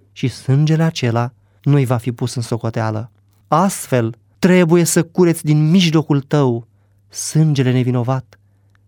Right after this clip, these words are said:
făcând ce este plăcut înaintea Domnului." Iată că pasajul acesta biblic conține o serie de instrucțiuni precise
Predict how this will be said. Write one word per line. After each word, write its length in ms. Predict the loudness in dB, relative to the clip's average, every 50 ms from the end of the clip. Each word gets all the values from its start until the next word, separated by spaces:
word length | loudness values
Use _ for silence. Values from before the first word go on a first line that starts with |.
| _
făcând 500 | _ _ -6 -4 -2 -2 0 0 0 -2
ce 100 | -2 -2
este 260 | -4 -4 -4 -4 -6 -6
plăcut 680 | -4 -4 -4 -6 -4 -4 -4 -4 -4 -6 -12 -20 _ _ _ _ _ _ _ _
înaintea 480 | -4 -2 0 0 0 -2 -4 -4 -6 -6
Domnului." 760 | -4 -2 -2 0 0 -2 -4 -6 -6 -8 -10 -12 -12 -16 _ _ _ _ _ _ _ _ _
Iată 260 | -8 -8 -6 -6 -8
că 320 | -4 0 0 2 2 0 -2 _ _ _ _ _ _ _ _ _ _ _
pasajul 440 | -6 -6 -2 -2 -2 -2 0 0 -2
acesta 400 | -2 -2 -4 -6 -4 -4 -4 -2
biblic 580 | 0 0 0 0 0 0 -2 -2 -4 -12 -20 _
conține 640 | _ -2 0 0 0 -2 -4 -2 0 0 2 2 2
o 120 | 0 0
serie 320 | -2 -2 -2 -2 0 0
de 120 | 0 0 0
instrucțiuni 1160 | 0 0 0 -2 -2 -6 -8 -8 -10 -8 -8 -10 -6 -4 -2 0 0 0 0 0 -2 -4 -8 _ _ _ _ _ _
precise 840 | 0 0 0 0 0 0 2 2 2 2 2 0 0 0 0 -2 -4